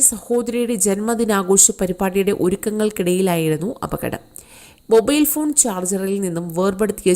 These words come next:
ശേഷം പ്ലഗ് സ്വിച്ച് ഓഫ് ചെയ്യാൻ മറന്നിരുന്നു. ഇതിനിടയിൽ അവിടേക്കെത്തിയ കുഞ്ഞ് ചാർജറിൻ്റെ വയറിൽ കടിക്കുകയായിരുന്നു.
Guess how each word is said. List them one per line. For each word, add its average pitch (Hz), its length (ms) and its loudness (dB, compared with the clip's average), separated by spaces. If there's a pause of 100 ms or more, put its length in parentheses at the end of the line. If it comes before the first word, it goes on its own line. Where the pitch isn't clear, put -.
ശേഷം - 280 -4 (540)
പ്ലഗ് 214 420 4
സ്വിച്ച് 220 260 2 (140)
ഓഫ് 208 300 -2
ചെയ്യാൻ 165 220 2 (120)
മറന്നിരുന്നു. 160 480 -4 (360)
ഇതിനിടയിൽ 226 440 4 (160)
അവിടേക്കെത്തിയ 175 600 -2 (100)
കുഞ്ഞ് 160 280 -2 (540)
ചാർജറിൻ്റെ 277 720 4
വയറിൽ 196 320 4 (100)
കടിക്കുകയായിരുന്നു. 165 800 -2